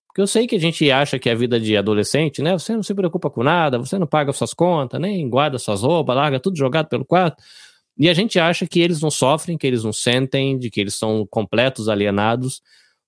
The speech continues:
É, e me parece que não é bem assim. Do seu ponto de vista aí como psicóloga, que tem contato com essa galera, ou tem contato com profissionais que atendem essa galerinha, é,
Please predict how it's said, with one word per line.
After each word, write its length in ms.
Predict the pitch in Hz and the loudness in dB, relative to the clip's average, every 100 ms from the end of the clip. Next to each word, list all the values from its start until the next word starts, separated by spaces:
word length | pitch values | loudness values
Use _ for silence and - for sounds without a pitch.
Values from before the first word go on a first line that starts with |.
| _ _ | _ _
É, 480 | 120 127 131 135 131 - | 2 2 2 0 -2 -4
e 180 | - | 0
me 140 | 147 202 | 2 0
parece 680 | 196 226 151 131 185 - 202 | 2 2 4 4 2 -2 -4
que 160 | - | 0
não 180 | 190 185 | 0 2
é 60 | 175 | 2
bem 240 | 170 180 | 2 2
assim. 360 | 185 - 92 92 | 0 -2 -4 -2
Do 160 | 107 | -4
seu 160 | 139 202 | -2 -4
ponto 280 | 196 190 170 | -4 -4 -2
de 80 | 139 | 0
vista 260 | 147 - | 0 0
aí 80 | 123 | 0
como 240 | 127 123 | 0 -2
psicóloga, 880 | 123 - - 113 120 127 123 120 123 | -4 -10 -4 2 4 2 0 0 -2
que 140 | 120 - | -4 -6
tem 160 | 131 | -6
contato 440 | 135 117 120 135 - | -4 -2 0 -2 -4
com 60 | |
essa 180 | 123 107 | -6 -4
galera, 600 | 95 98 117 135 135 117 | -2 0 2 2 0 2
ou 320 | 113 139 139 _ _ _ - | 2 2 -2 _ _ _ -4
tem 80 | 131 | -2
contato 460 | 127 113 139 139 - | 0 0 0 0 -4
com 100 | 120 | -4
profissionais 560 | 139 127 110 113 135 | -4 -4 -2 0 0
que 80 | - | -2
atendem 460 | 98 - 139 165 120 | -4 0 2 2 0
essa 240 | - 104 | -2 -6
galerinha, 680 | 90 - 113 107 110 127 127 _ _ _ _ _ - | -6 -2 0 0 0 0 -4 _ _ _ _ _ 0
é, 180 | 135 | 0